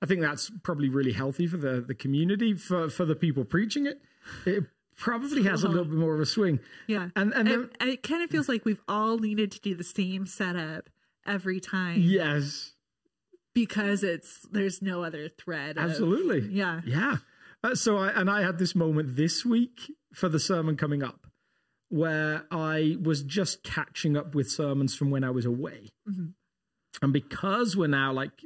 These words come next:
Speaker 1: for six weeks, lectionary people, um, I'd already planned which passages of the lectionary I would pick, not really thinking about where we'd been at other points, other than that I'd done Jeremiah pretty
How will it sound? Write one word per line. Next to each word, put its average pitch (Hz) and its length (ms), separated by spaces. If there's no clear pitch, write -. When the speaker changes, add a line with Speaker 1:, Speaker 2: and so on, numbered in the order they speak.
Speaker 1:
for - 160
six - 380
weeks, 135 240
lectionary 131 720
people, 120 380
um, 139 540
I'd 165 220
already 156 240
planned 139 460
which 147 320
passages 139 460
of 135 100
the 131 80
lectionary 120 520
I 113 40
would 117 220
pick, - 360
not 269 160
really 226 180
thinking 190 400
about 160 340
where 160 480
we'd 147 220
been 143 220
at 135 100
other 143 220
points, - 640
other 202 180
than 165 220
that 151 100
I'd 147 240
done 135 160
Jeremiah 123 540
pretty 117 220